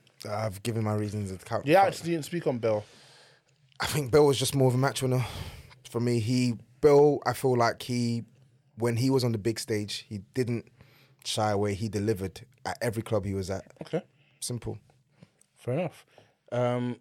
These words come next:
Speaker 2: and then s-, final question, S O S H G N, can you agree on England's strongest starting eleven?
Speaker 1: I don't care enough
Speaker 2: Yeah, I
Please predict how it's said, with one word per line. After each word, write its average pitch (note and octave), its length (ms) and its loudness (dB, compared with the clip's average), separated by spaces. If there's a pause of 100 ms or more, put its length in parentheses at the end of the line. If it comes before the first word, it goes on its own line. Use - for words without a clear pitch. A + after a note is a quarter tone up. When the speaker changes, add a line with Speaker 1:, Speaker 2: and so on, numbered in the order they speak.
Speaker 2:
and B2 220 -2
then A2+ 200 -2
s-, - 140 -12
final C3 300 -4
question, A#2+ 380 -6 (300)
S B2+ 200 -2
O C#3 100 4
S B2 200 -2
H B2 260 -4
G A#2 200 -4
N, G#2+ 140 -4
can B2+ 200 -6
you C3 320 -2
agree C3 240 -4
on B2 120 0
England's A#2+ 400 -6
strongest A#2 400 -8
starting A2+ 320 -10
eleven? A2 360 -6 (300)
Speaker 1:
I - 60 -14
don't G2+ 220 -14
care F#2 320 -8 (160)
enough F2+ 520 -14 (140)
Speaker 2:
Yeah, C3 80 -14
I G2+ 200 -6